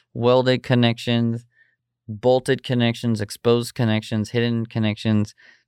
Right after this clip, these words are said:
things like that, that maybe we'll get to in a, a future episode. But I just wanna get you thinking, how can metal tell your story in your project?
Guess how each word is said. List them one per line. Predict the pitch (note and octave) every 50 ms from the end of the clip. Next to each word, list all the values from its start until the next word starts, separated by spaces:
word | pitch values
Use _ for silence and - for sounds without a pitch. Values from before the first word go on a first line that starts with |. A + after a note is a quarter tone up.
| _ _
things | D3 E3 E3+ C#3+
like | C#3+ C3 A#2 -
that, | A#2+ A2+ A2 - - - _ _ _ _ _ _ _
that | C3+ B2 B2 A#2+ - A#2
maybe | C#3 C3+ C#3+ D3
we'll | D3 D3 C#3+
get | B2+ C3+ C3 - -
to | - - C#3+ C3+ C3 C3 A#2+ A#2+ -
in | - B2 A#2+ A2+
a, | A2 A2 G#2+ G#2+ A2 -
a | - A2
future | - - - C#3+ C#3+ - - C3 -
episode. | C#2 A2 B2+ - C#3 - - - G2+ G2 G#2 G#2+ A2+ - _ - - - _ _ _ _ _
But | D3 C#3+ C#3 - - _ -
I | D#3 D3 D3+
just | E3 F3 -
wanna | G3 G3 F#3
get | D#3+ E3+ E3+ - -
you | F3 D#3
thinking, | - _ D3+ D#3 D#3+ - B2 A2 G2+ - - - _ _ _ _ - - - - -
how | - - E3 E3 F3+ F#3+
can | G3 - F#3+ F#3 D#3 C3+
metal | C3 C3+ D3 C#3 B2+ A2+ G#2+ A2 A2 - _ _ _ _ _ _ _ _ _
tell | - B2 C3+ C3+ C#3
your | C3+ C3 B2+ A#2
story | - - - A#2 A2+ A2 A2 A2
in | G#2+ G#2+ G#2+
your | G2+ G2+
project? | - - A2 A2 - - - - - _